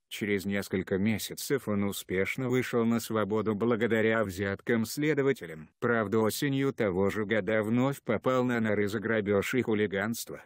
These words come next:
В этот раз суд осудил его на десять лет. Во вторую отсидку получил высшие в воровских кругах звание минус вор в законе. Известные авторитеты Роберт Каландадзе и Вахтанг Дартсмелидзе по прозвищу Ваха Патийский нарекли юного преступника Зуриком.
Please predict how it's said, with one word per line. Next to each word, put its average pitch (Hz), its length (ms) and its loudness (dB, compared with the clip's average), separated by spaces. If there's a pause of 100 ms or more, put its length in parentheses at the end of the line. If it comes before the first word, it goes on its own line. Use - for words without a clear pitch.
(120)
В 110 180 2
этот 117 340 2
раз 110 240 0
суд 143 400 -4
осудил 110 500 0
его 101 300 0
на 101 160 0
десять 104 340 -4
лет. 78 380 -10 (120)
Во 123 200 0
вторую 113 500 2
отсидку 107 520 -4
получил 104 560 0
высшие 113 520 0
в 101 60 -2
воровских 95 580 -2
кругах 117 440 -2
звание 104 500 0
минус 98 460 -4
вор 101 220 2
в 90 60 -4
законе. 82 680 -8
Известные 120 720 2
авторитеты 107 760 0
Роберт 101 400 -2
Каландадзе 104 720 0
и 101 60 2
Вахтанг 107 560 0
Дартсмелидзе 107 880 0
по 113 160 0
прозвищу 110 640 -2
Ваха 101 280 -2
Патийский 107 540 -2
нарекли 110 560 2
юного 95 320 -2
преступника 98 800 -4
Зуриком. 98 520 -2